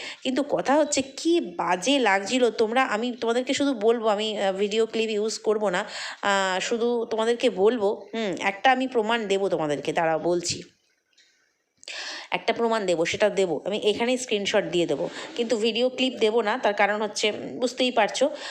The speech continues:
তো ভিডিও ক্লিপ তোমরা গিয়ে কালকের ভিডিওটাতে, মানে অমাবস্যার কালকের ভিডিওটাতে একবার দেখে এসো, ওই পেয়ারার, আহ, মানে পেয়ারা তোলার জায়গাটা কতবার, কতক্ষণ ধরে,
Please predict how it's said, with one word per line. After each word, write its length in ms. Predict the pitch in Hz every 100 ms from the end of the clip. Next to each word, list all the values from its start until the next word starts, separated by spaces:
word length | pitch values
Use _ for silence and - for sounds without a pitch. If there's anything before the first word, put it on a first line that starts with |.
| -
তো 80 | 208
ভিডিও 300 | 190 220 254
ক্লিপ 200 | 262 269 269
তোমরা 320 | 214 220 240
গিয়ে 200 | 226 254
কালকের 400 | 220 208 254 247
ভিডিওটাতে, 540 | 220 220 233 202 180
মানে 160 | 190 196
অমাবস্যার 500 | 190 196 208 - 233
কালকের 440 | 202 170 175 233
ভিডিওটাতে 480 | 208 196 208 220 220
একবার 260 | 220 233 185
দেখে 340 | 170 - 254
এসো, 280 | 220 202 190 - - -
ওই 160 | - 214 - -
পেয়ারার, 500 | 226 220 226 233 175
আহ, 420 | - - 131 160
মানে 200 | 165 185 185 -
পেয়ারা 340 | 214 214 226
তোলার 360 | 240 202 214 214
জায়গাটা 440 | 180 160 160 170 170 -
কতবার, 920 | 190 190 190 294 220 165 185 185 165 -
কতক্ষণ 920 | 190 190 277 - - - 247 320 311
ধরে, 360 | 240 180 151